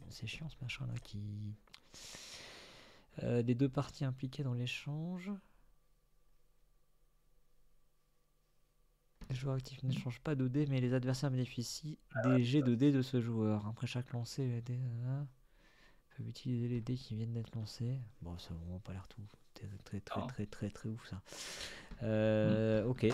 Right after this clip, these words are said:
Speaker 1: bah non, écoute, tant pis, hein. Tant pis, tant
Speaker 2: Ouais.
Speaker 1: pis. Tant pis,
Speaker 2: Ça
Speaker 1: tant
Speaker 2: me
Speaker 1: pis.
Speaker 2: chauffe pas non plus.
Speaker 1: Euh, un autre jeu de dés, c'est Richard Garfield cette fois-ci.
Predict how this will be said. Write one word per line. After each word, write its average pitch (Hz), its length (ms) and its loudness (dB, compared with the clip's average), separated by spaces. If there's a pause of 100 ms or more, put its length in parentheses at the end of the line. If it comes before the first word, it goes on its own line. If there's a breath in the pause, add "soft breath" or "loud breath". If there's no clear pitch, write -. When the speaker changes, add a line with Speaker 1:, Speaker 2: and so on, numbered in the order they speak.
Speaker 1:
bah 107 380 6
non, 123 260 0
écoute, - 280 -10
tant 95 120 -4
pis, 185 200 -2
hein. 190 140 0 (440)
Tant - 0 -
pis, 107 100 -4
tant - 100 -4
Speaker 2:
Ouais. 139 200 10
Speaker 1:
pis. 214 60 2 (720)
Tant - 80 -8
pis, 107 160 -12
Speaker 2:
Ça 107 60 -6
Speaker 1:
tant - 20 -4
Speaker 2:
me - 40 -4
Speaker 1:
pis. - 60 -6
Speaker 2:
chauffe 104 180 -6
pas - 140 -6
non 123 220 0
plus. - 120 -20 (920 loud breath)
Speaker 1:
Euh, 117 640 6
un 139 120 4
autre 180 300 6
jeu 151 160 6
de 135 60 2
dés, 165 220 8
c'est 143 160 4
Richard 165 320 4
Garfield 156 420 2
cette 139 180 0
fois-ci. 147 480 0